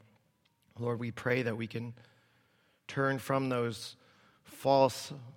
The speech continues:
caves of refuge and that we can find the warm embrace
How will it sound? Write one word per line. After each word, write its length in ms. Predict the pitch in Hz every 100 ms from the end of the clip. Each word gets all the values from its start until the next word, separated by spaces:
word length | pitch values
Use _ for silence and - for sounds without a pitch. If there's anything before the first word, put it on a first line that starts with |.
| -
caves 480 | - 135 131 117 120
of 140 | 110
refuge 680 | 120 110 - 110 107 - - _ _ _ _ _ _ _ _ -
and 80 |
that 120 | 113 110
we 140 | 123
can 180 | 120 117
find 540 | - 120 120 120 117 - - _ _ _ - -
the 80 |
warm 380 | 101 110 123 127
embrace 720 | 120 117 113 113 - - -